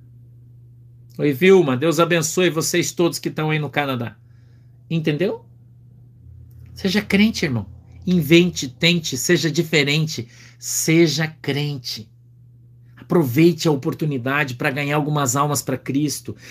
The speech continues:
Aproveite a oportunidade pra falar um pouco de Jesus pra eles. Faça como o teu pastor faz. Olha quantas lives eu tô fazendo aí no canal de gente ímpia, irmão. E os caras me convidam, "Pastor, você vem aqui?" Vou, vou lá, você me dá dez minutinhos pra mim falar? Dou, eu falo de Jesus pras pessoas.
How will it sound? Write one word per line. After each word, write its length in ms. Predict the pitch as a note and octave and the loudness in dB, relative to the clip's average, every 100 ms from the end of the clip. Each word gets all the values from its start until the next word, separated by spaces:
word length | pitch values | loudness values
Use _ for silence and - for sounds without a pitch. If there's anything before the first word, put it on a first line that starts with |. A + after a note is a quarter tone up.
| - | -6
Aproveite 440 | F3 F#3 E3+ F#3 F3+ | -2 2 4 4 4
a 20 | |
oportunidade 640 | F3 D#3+ E3+ D3+ E3 D3+ | 0 0 0 2 2 0
pra 140 | D3+ D#3+ | -2 -2
falar 220 | D3+ D#3+ | 0 0
um 80 | D#3+ | 0
pouco 220 | D#3+ D#3 | -2 -2
de 120 | D3+ | -2
Jesus 420 | C#3+ D3+ C3 D3+ | 0 0 0 -4
pra 200 | - D3+ | -2 0
eles. 240 | D#3 D#3 - | 2 0 -2
Faça 260 | F#3+ G#3 | -4 -4
como 200 | G3 G#3 | -2 -2
o 40 | G3+ | 0
teu 160 | G#3+ | -2
pastor 320 | G3+ F#3+ G#3 G3+ | -2 -4 -4 -6
faz. 600 | G#3 A3 G#3 - - - | -4 -4 -4 -8 -18 -6
Olha 160 | G#3+ G#3+ | 0 0
quantas 420 | A3 A3+ G#3 E3 | 2 0 0 2
lives 380 | G3+ A3 F3+ F3 | 2 2 2 2
eu 100 | G3 | 4
tô 140 | G#3 | 2
fazendo 400 | G3 F#3 F#3 G#3 | 2 0 2 2
aí 80 | G#3 | 2
no 120 | G3+ | 0
canal 340 | G3 F#3 G3 G3 | 0 2 4 2
de 160 | E3+ | 2
gente 340 | F3 G3+ G#3 G#3 | 2 0 -2 -4
ímpia, 560 | G#3+ A#3 C4 B3+ G#3+ | 0 2 2 0 0
irmão. 340 | G3+ F#3+ C3+ - _ _ _ - - | 2 2 -2 -6 _ _ _ -20 -2
E 80 | A#3+ | 0
os 100 | A3 | 2
caras 260 | - A#3 A3+ | 2 4 4
me 120 | A3 | 4
convidam, 360 | A3+ G3+ A#3 | 4 4 2
"Pastor, 320 | A#3 A3+ B3 A#3 | 2 2 4 4
você 140 | A#3 | 2
vem 180 | A3+ B3+ | 2 0
aqui?" 240 | A#3+ A#3+ | 2 2
Vou, 480 | F3 G#3 B3 C4+ G3+ - - | 4 8 8 6 2 -6 -8
vou 180 | G#3 B3+ | 0 2
lá, 300 | B3 C4 B3 | 4 4 2
você 160 | - A#3 | 2 0
me 80 | |
dá 160 | G3+ A#3+ | 6 4
dez 300 | G3 A#3+ F3+ | 6 4 6
minutinhos 480 | A3+ G#3 G3+ B3+ A#3+ | 2 2 2 -2 -2
pra 100 | A3 | 0
mim 140 | G#3+ | -2
falar? 320 | G3+ G#3 B3 | 0 2 2
Dou, 220 | G3+ B3 C#4+ | 4 6 6
eu 100 | - | 4
falo 240 | C4+ C#4 | 0 0
de 120 | C#4 | 0
Jesus 380 | C4 C4 C#4+ C4+ | 2 2 0 -4
pras 160 | C4+ - | -6 -6
pessoas. 500 | A#3+ - B3+ A4 | -10 -10 -12 -14